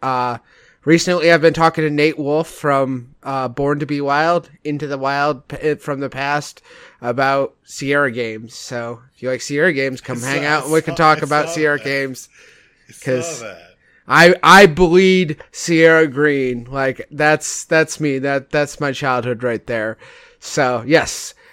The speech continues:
Speaker 1: that's the kind of wacky stuff I'm gonna be talking about on Twitter. So,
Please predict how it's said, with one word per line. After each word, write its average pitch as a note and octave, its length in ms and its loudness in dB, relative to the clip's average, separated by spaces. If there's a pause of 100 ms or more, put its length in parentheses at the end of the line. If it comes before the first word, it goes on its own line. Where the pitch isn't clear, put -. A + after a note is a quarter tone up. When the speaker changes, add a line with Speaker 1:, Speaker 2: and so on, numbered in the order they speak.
Speaker 1:
that's D3+ 260 0
the E3+ 80 -2
kind D#3 240 2
of D3+ 320 0
wacky C3+ 560 -2
stuff C3+ 400 -6
I'm C3+ 200 -4
gonna C3+ 140 -4
be C3 140 -6
talking C3+ 260 -4
about B2 220 -6
on A#2 140 -6
Twitter. G2 340 -10
So, A2+ 440 -6